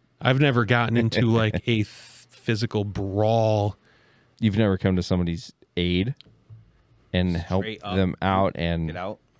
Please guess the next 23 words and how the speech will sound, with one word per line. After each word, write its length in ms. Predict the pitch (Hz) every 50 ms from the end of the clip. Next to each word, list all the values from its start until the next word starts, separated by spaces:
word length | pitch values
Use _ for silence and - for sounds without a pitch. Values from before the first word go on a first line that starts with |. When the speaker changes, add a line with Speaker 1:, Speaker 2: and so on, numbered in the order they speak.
| _ _ _ _ -
Speaker 3:
Never 240 | 98 92 90 90 82
been, 120 | 80 127
Speaker 1:
Like, 160 | 131 123 110
Speaker 3:
like, 80 | - -
Speaker 1:
for 240 | - 131 117 113 104
Speaker 3:
toe-to-toe 300 | 95 104 - - - 135
Speaker 1:
an 60 | 127
Speaker 3:
with 60 | 127
Speaker 1:
extended 540 | 113 - - - - 123 127 131 127 110 -
period 380 | - 131 131 131 127 123 117
of 100 | 117 98
time? 400 | - - 110 104 101 123 147 151 - -
Speaker 2:
Oh, 200 | 135 135 107 85
no, 300 | 87 113 127 120 95 85
just 320 | 80 101 104 98 101 107
Speaker 1:
No. 60 | 113 - -
Speaker 2:
you've 260 | - 104 95 90 -
never 360 | 110 110 110 104 110 95 85 - _ _ _
come 260 | - - 127 120 120 120
to 120 | - 101 85
back 280 | 95 95 98 101 -
somebody 420 | - 113 101 101 98 95 87 85 85
up, 200 | 80 80 -